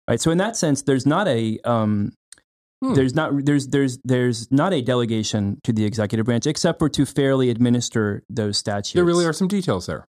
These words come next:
Speaker 1: There are some details. And so that's another sort of statutory reason to s-, I mean, that's a, a, I, I think possibly a statutory constraint on the two twelve F power. It would make no, 'cause, 'cause they don't say, wh-, one of the wa-, in none of them, as far as I know,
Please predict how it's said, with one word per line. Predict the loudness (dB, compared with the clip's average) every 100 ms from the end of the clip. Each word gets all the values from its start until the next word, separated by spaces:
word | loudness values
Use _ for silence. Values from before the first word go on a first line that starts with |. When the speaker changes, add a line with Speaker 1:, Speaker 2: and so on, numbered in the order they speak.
| 2
Speaker 1:
There | 2
are | 4
some | 2
details. | 0 0 -2 -4 -4
And | 0 2
so | 2 2 0 -6 -20 -6
that's | -2 0
another | 2 2 0
sort | -2 -2 0
of | 0
statutory | -2 -2 -2 -2 -6 -2 0 2 2
reason | 4 2 2 0
to | 0
s-, | -4 2
I |
mean, | 2
that's | 2 0
a, | -2 0 -4 -4
a, | -10 -6 -4
I, | -2 -2
I | -2
think | -4 -4 -2
possibly | -2 0 0 0
a |
statutory | 0 -4 -2 -4 0
constraint | -2 -2 -2 0 0 0
on | 0
the | 0
two | -2
twelve | 0 -2 -2
F | -6 -6
power. | -2 0 2 0 -2 _ _ _ _ _
It | 2
would | 2 2
make | 0 2
no, | 0 2
'cause, | 0 2
'cause | 0
they | 2
don't | 2 0
say, | 0 0 0 -4 _ _ _
wh-, | -10 -2 0 0 -2
one | 0 2 2
of |
the | 2
wa-, | 2 0 -4 -8 -8 _
in | 2 4
none | 4 2
of | 2
them, | 2 0 -2
as | 0
far | 0
as | 0
I | -4 _ _ 0
know, | 2 2 0